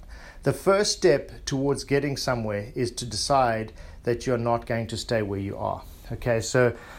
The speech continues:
again, at the risk of this sounding completely obvious, and it is, but sometimes, and the whole point of this podcast is not necessarily to give you this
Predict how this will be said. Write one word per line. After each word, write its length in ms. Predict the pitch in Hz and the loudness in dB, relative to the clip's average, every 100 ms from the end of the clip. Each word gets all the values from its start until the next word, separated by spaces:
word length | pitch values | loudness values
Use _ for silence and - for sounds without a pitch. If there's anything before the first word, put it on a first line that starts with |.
| - - - - - - | -18 -18 -18 -20 -12 0
again, 400 | 139 165 147 113 - - | 8 8 8 4 -4 -2
at 140 | 143 151 | 2 6
the 80 | |
risk 240 | 143 160 - | 8 8 6
of 300 | 143 101 - - - | 4 4 -8 -10 2
this 200 | 147 143 | 4 6
sounding 480 | 160 151 139 135 - | 8 8 8 4 2
completely 680 | 135 123 - 175 170 143 | 0 0 4 2 4 2
obvious, 480 | - 143 123 117 - | 6 6 6 2 2
and 120 | 131 | 2
it 160 | 131 - | 2 2
is, 340 | 160 131 95 - | 2 2 0 -2
but 200 | 123 - | -2 2
sometimes, 580 | 160 160 160 151 143 | 0 2 2 2 2
and 100 | 127 | 0
the 60 | 123 | 0
whole 160 | 135 139 | 0 0
point 340 | - 147 127 | 0 0 0
of 80 | 120 | -2
this 140 | 123 | -4
podcast 560 | - 151 147 135 117 123 | 2 2 2 2 2 0
is 100 | 117 | 0
not 280 | 147 151 143 | 0 0 0
necessarily 720 | 143 120 123 - 139 131 117 | 0 0 -2 2 4 4 0
to 160 | - | -2
give 260 | 104 123 127 | -2 0 0
you 140 | 131 | 0
this 360 | 120 123 - | 2 0 0